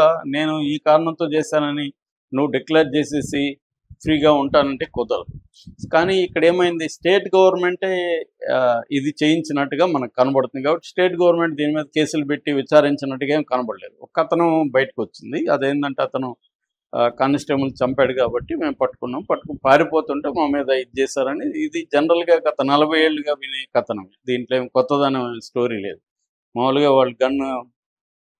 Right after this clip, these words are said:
గన్ తీసుకుని మా మీద చేయబోతే అంటే వీళ్ళ ఫెయిల్యూర్ కూడా ఉంది కదా, గన్, గన్ అతనికి దొరికే విధంగా ఎందుకున్నారు అనేది ఒకటి. అసలు first of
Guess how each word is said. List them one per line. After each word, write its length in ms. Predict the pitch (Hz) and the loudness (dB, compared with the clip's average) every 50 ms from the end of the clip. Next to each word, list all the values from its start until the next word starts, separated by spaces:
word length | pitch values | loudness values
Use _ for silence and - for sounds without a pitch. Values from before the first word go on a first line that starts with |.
| _ - 139 120 135 | _ -8 -2 0 2
గన్ 140 | 139 151 | 2 2
తీసుకుని 340 | 143 143 139 - - 143 143 | 2 0 0 0 -2 -2 0
మా 120 | 139 131 135 | 2 2 2
మీద 200 | 139 143 131 135 | 2 2 2 0
చేయబోతే 580 | 143 120 117 131 131 120 127 131 127 - 190 | -2 -2 -2 -4 -2 0 0 -2 0 0 -2
అంటే 200 | 180 175 - 190 | -4 -2 -4 -4
వీళ్ళ 260 | 156 131 143 151 156 | 0 2 4 4 4
ఫెయిల్యూర్ 420 | 156 - 151 147 147 147 147 151 147 | 4 2 2 0 2 4 4 4 4
కూడా 200 | 143 147 143 135 | 2 0 -2 -2
ఉంది 160 | 135 139 139 | -4 -4 -2
కదా, 300 | 131 127 131 127 - 131 | -2 -2 -2 -2 -2 -2
గన్, 140 | 135 135 139 135 131 127 131 _ _ - 120 131 | 0 0 -2 -4 -4 -6 -8 _ _ -8 -4 -4
గన్ 180 | 131 135 135 135 | -4 -2 -4 -6
అతనికి 540 | 135 139 131 110 113 113 131 131 131 123 110 | -6 -4 -4 -4 -4 -4 -6 -6 -6 -4 -2
దొరికే 240 | 131 123 - 135 135 | -2 -2 0 0 0
విధంగా 300 | 135 127 127 131 131 123 | 0 0 -2 -6 -6 -8
ఎందుకున్నారు 520 | 120 135 123 - 127 127 123 123 123 123 | -10 -10 -10 -14 -12 -8 -4 -4 -4 -4
అనేది 220 | 123 123 120 107 | -6 -10 -14 -18
ఒకటి. 320 | 110 110 110 - - - 349 - _ _ - - - - - - - - | -18 -16 -14 -10 -10 -10 -10 -10 _ _ -18 -18 -16 -18 -20 -14 -12 -10
అసలు 200 | - - 160 131 - 127 | -6 -6 -6 -2 2 2
first 280 | 131 127 - - 170 | 2 4 4 2 0
of 40 | 170 | 2